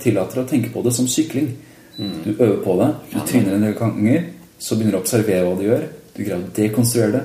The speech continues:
Speaker 1: og så har du det.
Speaker 2: Mm.
Speaker 1: Så det er det jeg gjør med min trening. Jeg bare det,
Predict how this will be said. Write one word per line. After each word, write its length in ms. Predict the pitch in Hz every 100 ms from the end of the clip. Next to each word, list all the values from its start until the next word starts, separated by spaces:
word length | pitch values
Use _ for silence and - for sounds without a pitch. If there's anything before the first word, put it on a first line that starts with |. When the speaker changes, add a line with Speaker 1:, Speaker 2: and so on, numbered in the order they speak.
| -
Speaker 1:
og 60 | -
så 100 | 104
har 560 | - - - - - -
du 80 | 90
det. 140 | 113 120 -
Speaker 2:
Mm. 240 | 95 80 78 - - - - _ -
Speaker 1:
Så 120 | 117
det 100 | 165
er 80 | 160
det 140 | 101
jeg 60 | 92
gjør 80 | 87
med 140 | 92
min 140 | 92 87
trening. 520 | 110 90 107 175 - - -
Jeg 160 | 127 120
bare 180 | 107
det, 200 | 95 92